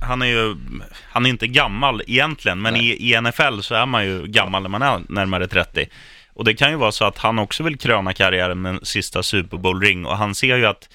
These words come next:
Speaker 1: i Seattle har jag ingen chans,
Speaker 2: Nej.
Speaker 1: för att vi, vi får inte ihop något lag som är slagkraftigt, och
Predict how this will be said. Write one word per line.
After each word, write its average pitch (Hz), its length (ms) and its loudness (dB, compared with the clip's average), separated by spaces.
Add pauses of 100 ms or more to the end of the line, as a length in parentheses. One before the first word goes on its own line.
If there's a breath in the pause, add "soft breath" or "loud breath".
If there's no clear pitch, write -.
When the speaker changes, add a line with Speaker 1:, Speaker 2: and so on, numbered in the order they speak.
(260 loud breath)
Speaker 1:
i 107 140 -2
Seattle 117 500 0
har 104 100 4
jag 92 60 0
ingen 90 200 -4
chans, 107 500 -2
Speaker 2:
Nej. 101 100 -18
Speaker 1:
för 98 80 0
att 98 100 -2
vi, 110 160 0
vi 101 140 -2
får 123 160 -6
inte 98 120 -4
ihop 95 220 -4
något 92 100 -2
lag 113 300 0
som 92 200 -6
är 90 60 -4
slagkraftigt, 92 760 -2
och 95 160 -4